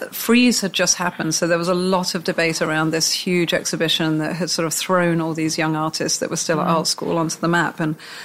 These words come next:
Speaker 1: there was a sort of Frieze and an anti-Frieze.
Speaker 2: Mm.
Speaker 1: And, and I just sort of sat again and sort of listened and felt the debate between everything and everyone, but sort of also knew I was in the eye of a storm, and eye of a,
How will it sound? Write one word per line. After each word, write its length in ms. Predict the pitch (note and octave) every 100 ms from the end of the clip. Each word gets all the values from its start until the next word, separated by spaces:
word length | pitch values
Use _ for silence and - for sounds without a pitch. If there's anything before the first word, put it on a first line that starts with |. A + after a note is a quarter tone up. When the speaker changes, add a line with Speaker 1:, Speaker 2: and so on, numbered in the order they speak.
| - -
Speaker 1:
there 100 | F3
was 100 | E3+
a 60 |
sort 180 | E3+ F#3
of 80 | -
Frieze 380 | - G3+ F#3 F3
and 100 | E3+
an 120 | D#3+
anti-Frieze. 760 | E3+ F3 - - - - - - -
Speaker 2:
Mm. 280 | F3+ E3+
Speaker 1:
And, 380 | F3 F3 E3+ E3+ - - - -
and 140 | F#3+
I 80 | F#3
just 200 | F#3+ F#3
sort 100 | G3
of 80 | E3+
sat 320 | - F3 E3+
again 300 | F3 E3+ E3+
and 260 | D#3 D#3+ E3
sort 220 | - F3
of 40 |
listened 420 | E3+ F3+ - E3 D#3
and 140 | D3
felt 300 | - F#3+ -
the 80 | E3
debate 480 | E3 D#3+ E3 - -
between 580 | D#3 - D#3+ D3+ D3+ D3 -
everything 460 | E3 D#3 D#3 D#3
and 80 | D3+
everyone, 340 | D3+ D#3+ D3+ D3+
but 160 | E3+
sort 180 | - A3+
of 60 | G#3+
also 360 | A3+ - F3+
knew 500 | D#3+ E3+ F3+ G#3 G#3+
I 80 | E3
was 160 | D#3 D#3+
in 100 | D#3
the 100 | D#3
eye 140 | D#3+ D3+
of 100 | E3
a 40 |
storm, 380 | - F#3+ F#3 D3+
and 100 | D3+
eye 160 | D#3
of 140 | D#3+ D3+
a, 160 | D3+